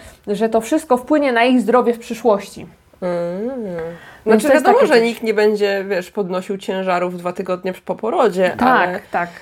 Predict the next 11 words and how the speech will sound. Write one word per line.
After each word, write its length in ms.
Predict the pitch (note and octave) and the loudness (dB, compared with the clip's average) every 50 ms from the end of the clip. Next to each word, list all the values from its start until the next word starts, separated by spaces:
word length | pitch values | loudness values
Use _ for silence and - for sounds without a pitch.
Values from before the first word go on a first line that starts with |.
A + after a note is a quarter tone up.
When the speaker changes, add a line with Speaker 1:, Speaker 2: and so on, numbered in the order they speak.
| - - - | -20 -20 -14
Speaker 2:
ale 300 | - - F#3 G#3 G#3+ A3 | -8 -4 0 0 0 0
z-, 260 | G#3+ G#3+ A3 G#3+ G#3+ | 0 -2 -6 -6 -4
właśnie 340 | - F#3 A3+ A3+ A#3 A3+ G#3+ | -2 -2 -2 2 2 2 2
mi 80 | G#3+ G#3+ | 2 0
się 120 | - A#3 | -2 -2
wydaje, 180 | A3 G#3+ A#3 A3 | 0 2 2 2
że 80 | A3 A3+ | 2 0
na 80 | G#3+ | 0
Zachodzie 360 | G#3+ A3 G#3+ A3 A#3+ A3 A3 | 2 0 0 0 0 0 2
jest 220 | A3 G#3+ G3+ G3 G3+ | 0 0 0 -2 -4
właści-, 460 | G3 G#3 G#3 - - - A3+ G#3+ G#3 | -4 -4 -4 -6 -10 -8 -6 -6 -6